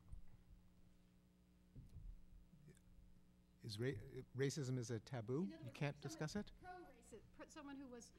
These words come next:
Speaker 2: uh, uh, you know, sort of pro-racial, profiling pro-racial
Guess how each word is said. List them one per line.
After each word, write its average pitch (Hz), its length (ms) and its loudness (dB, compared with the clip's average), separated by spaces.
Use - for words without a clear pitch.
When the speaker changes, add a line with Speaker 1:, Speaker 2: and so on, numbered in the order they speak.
Speaker 2:
uh, 233 160 -6
uh, 247 60 -12
you 240 80 -10
know, 214 180 -10
sort 220 120 -12
of 208 60 -16
pro-racial, 247 1080 -4
profiling 294 640 -4
pro-racial 226 720 -4